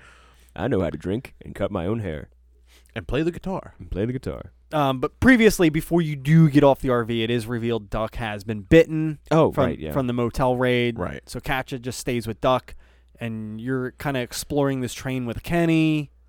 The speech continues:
Speaker 1: But they're all in denial, by the way. They're all in, like, complete denial that he's gonna com-, just turn, and that's it. They're all just
Speaker 2: They
Speaker 1: like,
Speaker 2: just
Speaker 1: "Oh,
Speaker 2: wanna
Speaker 1: we'll
Speaker 2: spend
Speaker 1: just,
Speaker 2: their
Speaker 1: we'll
Speaker 2: last
Speaker 1: wait it, we'll wait it out. We'll do
Speaker 2: Yeah.
Speaker 1: whatever." Yeah.
Speaker 2: Yeah.
Speaker 1: But I thought it was kinda funny because Kenny was like, "All right, we gotta kill Larry. It's time to go."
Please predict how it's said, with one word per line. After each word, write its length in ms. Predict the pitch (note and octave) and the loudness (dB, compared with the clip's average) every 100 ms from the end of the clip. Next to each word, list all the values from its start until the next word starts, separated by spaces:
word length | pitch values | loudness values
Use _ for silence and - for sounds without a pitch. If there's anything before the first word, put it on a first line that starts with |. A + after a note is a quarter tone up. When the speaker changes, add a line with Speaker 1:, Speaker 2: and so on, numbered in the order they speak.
| _ | _
Speaker 1:
But 80 | D3 | 4
they're 160 | - E3+ | 6 10
all 200 | E3 F3+ | 10 10
in 100 | D#3 | 4
denial, 580 | A#2 A2 G#2+ D#2 D#2 - _ - | -2 -2 -4 -6 -10 -20 _ -12
by 120 | F2 | -12
the 120 | C#2 | -10
way. 240 | D2 C#2 - _ _ | -12 -14 -16 _ _
They're 100 | C3 - | -2 4
all 220 | C#3 D3 | 4 6
in, 40 | |
like, 140 | B2+ A#2 | 2 -4
complete 360 | A2+ - B2 | -4 -4 -4
denial 340 | - F#2 E2 D#2 | -8 -10 -8 -8
that 160 | D2+ | -10
he's 400 | D2 F2 F2 C#2 | -14 -12 -12 -12
gonna 180 | - D2 | -14 -16
com-, 220 | D2 C#2+ - _ | -14 -18 -20 _
just 220 | - E2 | -14 -12
turn, 340 | - D#2 B1+ - _ | -12 -14 -14 -20 _
and 160 | C#2+ C2+ | -20 -20
that's 220 | C#2+ - | -20 -18
it. 180 | C2 - _ _ _ _ _ _ - | -18 -18 _ _ _ _ _ _ -6
They're 100 | A2+ | -2
all 100 | A#2 | 0
just 120 | C3 | 6
Speaker 2:
They 80 | F3+ | 6
Speaker 1:
like, 60 | |
Speaker 2:
just 100 | F#3 | 8
Speaker 1:
"Oh, 40 | G#3 | 10
Speaker 2:
wanna 80 | F3+ | 10
Speaker 1:
we'll 60 | |
Speaker 2:
spend 100 | G3+ | 8
Speaker 1:
just, 140 | F3+ D3+ | 8 6
Speaker 2:
their 120 | C3 | 6
Speaker 1:
we'll 120 | A#2+ | 6
Speaker 2:
last 80 | - | 6
Speaker 1:
wait 160 | F3 D#3+ | 6 2
it, 140 | C#3+ D3 | 0 -4
we'll 80 | - | -4
wait 140 | D#3+ D3+ | -2 -2
it 80 | C3+ | -4
out. 280 | B2 F#2+ | -6 -8
We'll 100 | B1 | -4
do 60 | A#2 | -2
Speaker 2:
Yeah. 100 | G2 | 0
Speaker 1:
whatever." 360 | F2 E2+ D#2+ E2+ - | -2 -6 -12 -18 -20
Yeah. 120 | G#1 | -20
Speaker 2:
Yeah. 280 | - G2 - - - _ | -12 -12 -12 -16 -20 _
Speaker 1:
But 120 | F3 | 8
I 140 | F#3 | 10
thought 160 | B3 G#3 | 10 6
it 40 | |
was 120 | D3+ - | 6 2
kinda 180 | B2+ | -2
funny 220 | G#2+ A#2+ G#2+ | -2 -2 -4
because 240 | A2 G#2+ | -4 -6
Kenny 240 | - A#2 | -6 -4
was 160 | A2 G#2 | -4 -6
like, 120 | G#2+ | 6
"All 60 | E3 | 12
right, 220 | G#3 G3 | 12 12
we 60 | F#3+ | 12
gotta 160 | F#3+ | 10
kill 160 | - F#3+ | 12 12
Larry. 300 | E3+ D3+ C#3+ - - | 12 12 8 2 -10
It's 100 | _ | _
time 180 | F#3 F#3 | 6 8
to 60 | F#3+ | 8
go." 280 | D#3+ C3 | 8 8